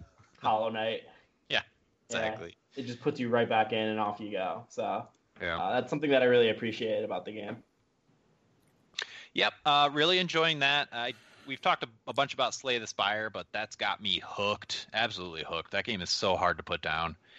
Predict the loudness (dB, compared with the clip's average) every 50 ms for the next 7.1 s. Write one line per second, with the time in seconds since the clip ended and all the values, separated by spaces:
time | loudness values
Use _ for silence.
0 | -20 -20 -20 -20 _ -6 -2 0 0 2 0 0 0 -2 -2 0 0 2 2 2
1 | 2 2 0 0 0 -2 -2 -2 0 2 2 4 2 2 2 2 4 6 6 8
2 | 8 8 6 6 4 4 2 2 4 4 4 2 0 -2 -2 0 0 0 0 -2
3 | -2 -2 -2 -4 -4 -4 -6 -6 -6 -6 -6 -6 -4 -2 -2 0 2 0 0 0
4 | 0 2 2 2 2 0 -4 -8 _ -20 -20 -20 -16 _ -8 -6 -6 -4 0 2
5 | 2 2 2 4 2 2 2 2 0 -4 -6 -6 -6 -6 -6 -6 -4 -2 -2 -2
6 | -4 -4 -4 -2 -2 0 0 2 2 2 2 2 0 -2 -2 0 0 -2 -2 -4
7 | -8